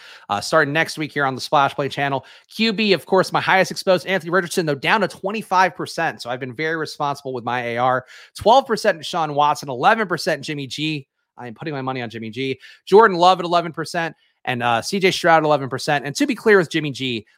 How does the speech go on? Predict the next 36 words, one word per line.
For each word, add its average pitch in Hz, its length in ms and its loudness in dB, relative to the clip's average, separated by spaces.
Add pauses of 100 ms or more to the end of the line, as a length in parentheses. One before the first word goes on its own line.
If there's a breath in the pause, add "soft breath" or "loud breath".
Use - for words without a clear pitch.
(120)
a - 20 -10
lot 170 140 6
of 185 80 0
this 180 140 -10
comes 175 200 -6
with 131 120 -10
Davante 139 220 -6
Adams, 151 300 2
a 143 40 -2
lot 131 160 2
of 127 60 -4
this 123 100 -14
comes 135 180 -8
with 113 80 -12
Michael 123 240 -4
Mayer, 135 420 -2
but 127 120 -2
I 131 100 2
think 147 220 -8
Jimmy 139 180 -6
G 131 180 -8
is 123 120 -6
so 165 300 -2
undervalued 131 540 -2
as 120 140 -8
just - 340 -6 (280 soft breath)
a 143 100 -8
vessel 202 440 0
Q 208 280 -2
B, 196 280 -2
the 151 140 -8
Brock 190 360 2
Purdy 220 260 -2
style 190 300 2
Q 185 240 -8
B, 190 320 -6